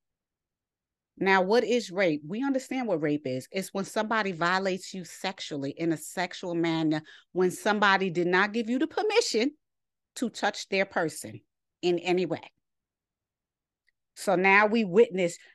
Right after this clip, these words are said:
exactly what happened back then by me reading it. Then Amnon became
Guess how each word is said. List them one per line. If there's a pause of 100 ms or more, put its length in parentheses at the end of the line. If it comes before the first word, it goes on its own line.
(120)
exactly
what
happened (160)
back
then
by
me
reading
it. (880)
Then
Amnon
became